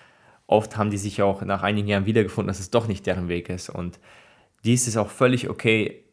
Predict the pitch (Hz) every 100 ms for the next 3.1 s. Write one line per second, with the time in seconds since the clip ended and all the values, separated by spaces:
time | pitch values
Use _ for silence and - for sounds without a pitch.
0 | - 98 123 127 - 107 107 - 107 95
1 | 90 98 95 131 135 - - - 95 101
2 | 90 - 107 107 - 120 - 104 98 101
3 | 101